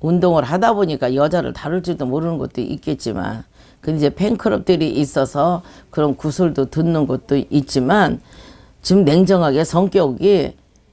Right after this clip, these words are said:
이 여자들을 얼른 딱 단절하게 거절을 못해. 성품이. 그래서 그래. 마음이 여려서 그래, 이건.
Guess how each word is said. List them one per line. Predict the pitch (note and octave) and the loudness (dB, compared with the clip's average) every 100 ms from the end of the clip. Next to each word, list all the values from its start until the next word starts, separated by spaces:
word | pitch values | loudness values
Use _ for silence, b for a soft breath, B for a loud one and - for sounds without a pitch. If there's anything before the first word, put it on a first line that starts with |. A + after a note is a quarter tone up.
| _ - | _ -2
이 | F#3 C#3+ | 2 2
여자들을 | D3+ G3+ F#3+ E3+ F#3+ | 2 2 2 2 2
얼른 | - D#3 F3+ - | 2 0 -4 -6
딱 | - - - _ _ _ _ | -12 -14 -16 _ _ _ _
단절하게 | - - F#3+ B3 G#3+ F3+ | -8 -2 0 2 0 -2
거절을 | - C3+ D#3 G#3 G#3+ | -4 -6 -4 -2 -2
못해. | G3 B2+ - G2+ - F3 - _ _ _ _ _ _ _ _ | -2 -6 -8 -12 -12 -14 -20 _ _ _ _ _ _ _ _
성품이. | - F#3 F#3+ - C#3 A#2 - | -4 0 0 -2 -4 -4 -8
그래서 | - D3+ D3+ B2+ | -4 -4 -2 -2
그래. | G#2+ A#2+ | -2 -2
마음이 | C#3 D3 C#3+ G2+ | 0 -2 -2 -6
여려서 | G#2+ - A#2 - | -8 -10 -16 -16
그래, | A#2+ A2+ | -18 -18
이건. | A2+ A#2 | -18 -20